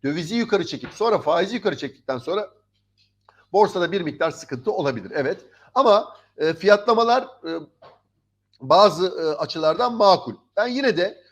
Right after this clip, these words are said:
bu dört bin iki yüz elli üç yüz bölgesinin çok önemli olduğunu düşünüyorum. O hem aşağıdan gelen trend, hem, e, dört bin dört yüzün hemen aşağısında yüz günlük, şey, iki yüz günlük ortalama var, e,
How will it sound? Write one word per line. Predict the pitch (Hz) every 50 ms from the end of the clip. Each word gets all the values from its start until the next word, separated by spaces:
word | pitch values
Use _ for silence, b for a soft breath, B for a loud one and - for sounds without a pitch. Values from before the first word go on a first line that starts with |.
| b b
bu | - 214 165
dört | 196 208 202 202 -
bin | 233 220
iki | 214 - 220
yüz | 233 202 180
elli | 220 226 220 262
üç | 311 - - -
yüz | 180 156
bölgesinin | 185 190 190 185 190 175 - - 208 302 -
çok | - 208 208 202
önemli | 185 185 185 190 202
olduğunu | 196 180 147 139 123 113
düşünüyorum. | 107 - - 107 110 117 127 143
O | 151 147 147 170
hem | 175 165
aşağıdan | 147 135 - - 143 135 143 147 139 127
gelen | 127 120 117 104 - _
trend, | - 92 90 92 101 _ _ _ _ _ _ _ -
hem, | 156 175 185
e, | 175 165 156 147 147 147 143 143 143 143 131 143
dört | 165 160 165 -
bin | 180 151 151
dört | 170 175 170 - 147
yüzün | 131 135 147 147
hemen | 156 165 175 151
aşağısında | 143 135 123 - - 135 120 117 - - 123 120 135 147 156 139 131
yüz | 135 139 156 147 131
günlük, | 131 143 135 139 143 - _ _ 120
şey, | - - -
iki | - - 208
yüz | 208 151 131
günlük | 131 135 135 147 -
ortalama | 131 123 120 - 131 135 139 147 139
var, | 117 104 101 - -
e, | - 98 101 98 101 101